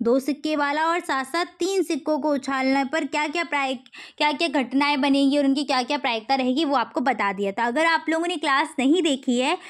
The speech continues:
तो मेरी आपसे रिक्वेस्ट है, इस क्लास को देखने से पहले एक बार उसको देख लीजिए, जिससे जो वहाँ पर पॉइंट्स आपको स्टार्टिंग में बताए थे, किस तरीके से प्रायिकता निकालते हैं, कैसे क्या करते हैं,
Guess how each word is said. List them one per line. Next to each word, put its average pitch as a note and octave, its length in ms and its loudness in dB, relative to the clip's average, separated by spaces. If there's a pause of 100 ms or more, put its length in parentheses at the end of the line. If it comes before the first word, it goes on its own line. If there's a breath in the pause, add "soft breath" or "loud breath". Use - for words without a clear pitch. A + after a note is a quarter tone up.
(140 loud breath)
तो D#4+ 60 0
मेरी D#4 240 4
आपसे E4+ 320 0
रिक्वेस्ट C#4 520 0
है, F#4+ 60 2
इस E4 320 -4
क्लास E4+ 320 0
को F#4+ 120 2
देखने D4 300 4
से D#4+ 100 -2
पहले D#4 260 0
एक C4+ 100 -4
बार D4+ 140 0
उसको C#4+ 400 -2
देख E4 220 0
लीजिए, C4+ 360 0 (280 loud breath)
जिससे E4 260 2
जो E4 180 2
वहाँ D4 260 0
पर F4 160 0
पॉइंट्स D#4 400 2
आपको D#4 340 0
स्टार्टिंग C#4+ 440 -2
में D#4+ 120 0
बताए B3+ 360 0
थे, E4+ 140 -2
किस E4+ 220 -4
तरीके C4+ 320 0
से F4 100 0
प्रायिकता C#4+ 440 0
निकालते A#3+ 540 0
हैं, D4 100 2
कैसे C#4 240 -2
क्या B3+ 220 -2
करते A#3+ 320 -4
हैं, D#4 240 -2